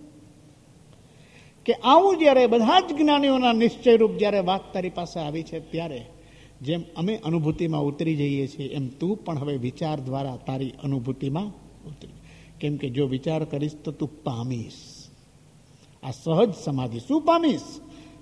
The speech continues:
સહજ સમાધિ. એટલે વિચાર માર્ગને યોગ્ય જો સામર્થ્ય ન હોય, પણ જીવ આ સામર્થ્ય ફરવતો નથી.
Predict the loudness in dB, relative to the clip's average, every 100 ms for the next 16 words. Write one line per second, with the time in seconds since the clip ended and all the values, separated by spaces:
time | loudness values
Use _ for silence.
0 | -20 -20 -20 -6 -4 -4 -8 -16 -16 -18
1 | -20 -20 -20 -20 -20 -20 -20 -20 -20 -20
2 | -16 2 2 4 4 4 0 0 0 0
3 | -2 -2 -2 -2 -2 0 -2 -4 -6 -4
4 | -6 -10 -10 -10 -10 -12 -10 -10 -12 -14
5 | -6 -4 0 -2 -2 -4 -8 -6 -6 -6
6 | -6 -8 -8 -8 -10 -6 -6 -6 -8 -8
7 | -10 -16 -16